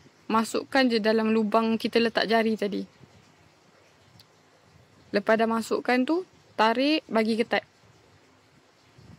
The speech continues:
Tarik.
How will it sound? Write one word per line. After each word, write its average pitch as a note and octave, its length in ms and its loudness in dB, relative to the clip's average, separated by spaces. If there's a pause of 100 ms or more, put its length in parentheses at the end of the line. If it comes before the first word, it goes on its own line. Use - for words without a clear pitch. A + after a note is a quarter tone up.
(1800)
Tarik. B3 720 0